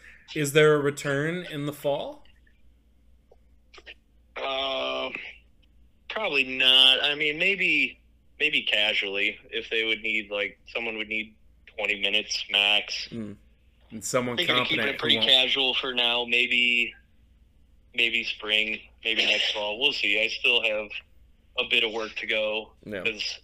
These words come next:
Speaker 2: I, my initial surgery was, what, like, four years ago? Was in that covid year.
Speaker 1: Yep.
Speaker 3: Yeah.
Speaker 2: That was my A C L meniscus, and then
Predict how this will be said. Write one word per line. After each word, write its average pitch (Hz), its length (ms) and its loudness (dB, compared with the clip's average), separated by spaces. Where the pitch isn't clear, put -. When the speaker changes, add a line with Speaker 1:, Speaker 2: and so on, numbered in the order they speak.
Speaker 2:
I, 120 460 2
my 120 80 2
initial 127 760 0
surgery 113 340 -4
was, 107 400 -4
what, - 200 -8
like, - 260 -18
four 135 180 -4
years 127 240 -2
ago? 131 200 -4
Was 113 200 -10
in 107 120 -4
that 101 180 -4
covid 127 360 -4
year. 95 460 -6
Speaker 1:
Yep. 117 200 -4
Speaker 3:
Yeah. 101 200 -2
Speaker 2:
That 113 100 -4
was 110 160 -6
my 107 460 0
A 120 160 0
C 127 180 -2
L 117 140 -2
meniscus, 113 640 -4
and 107 240 -6
then 107 300 -4